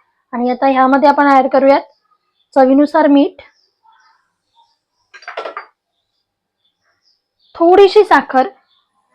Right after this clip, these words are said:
साखरेमुळे काय होतं, कोशिंबीरला एक छान आणि मस्त अशी चव येते.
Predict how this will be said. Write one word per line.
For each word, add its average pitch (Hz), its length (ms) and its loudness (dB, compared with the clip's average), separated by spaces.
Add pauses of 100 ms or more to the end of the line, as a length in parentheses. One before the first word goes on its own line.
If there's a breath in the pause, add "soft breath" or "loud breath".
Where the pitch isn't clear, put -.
(160)
साखरेमुळे 339 580 0
काय 381 140 4
होतं, 330 280 2
कोशिंबीरला 311 540 0
एक 311 200 -4
छान 269 260 -2
आणि 277 160 -2
मस्त 262 340 -4
अशी 262 260 -2
चव 254 280 -2
येते. 226 400 -10